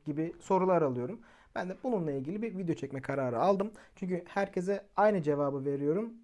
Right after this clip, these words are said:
Onun yerine bir video yapayım. Bu sayede soru sormayanlar da faydalansın. Ya da ben herkese tek tek cevap vererek, e,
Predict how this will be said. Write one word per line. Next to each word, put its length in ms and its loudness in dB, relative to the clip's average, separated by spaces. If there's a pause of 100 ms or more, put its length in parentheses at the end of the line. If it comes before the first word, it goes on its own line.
(180)
Onun 200 0
yerine 280 -2
bir 120 -2
video 220 0
yapayım. 400 -4
Bu 40 -8
sayede 340 -4
soru 280 -4
sormayanlar 760 -2
da 60 -6
faydalansın. 640 -8
Ya 100 -6
da 100 -4
ben 120 -4
herkese 540 -4
tek 180 -10
tek 160 -14
cevap 360 -6
vererek, 500 -2
e, 280 -8